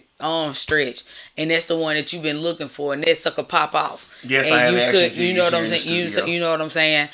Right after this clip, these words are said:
Speaker 1: And so the parent looks at that as disrespect. Like, dang, I actually,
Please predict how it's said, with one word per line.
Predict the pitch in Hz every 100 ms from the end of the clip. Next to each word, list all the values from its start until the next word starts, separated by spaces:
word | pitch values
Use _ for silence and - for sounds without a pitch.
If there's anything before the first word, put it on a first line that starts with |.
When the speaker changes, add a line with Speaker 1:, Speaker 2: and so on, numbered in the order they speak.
| - - -
Speaker 1:
And | 151 151
so | - 160 151 151 147 - _ _ _ _ _ _ _ -
the | 156
parent | 151 202 208 208
looks | 190 185
at | 175
that | 190 190
as | 185
disrespect. | 170 196 185 175 208 190
Like, | 180 170 165
dang, | 185 214 190 -
I | 190 196 196
actually, | 190 - 170 160 147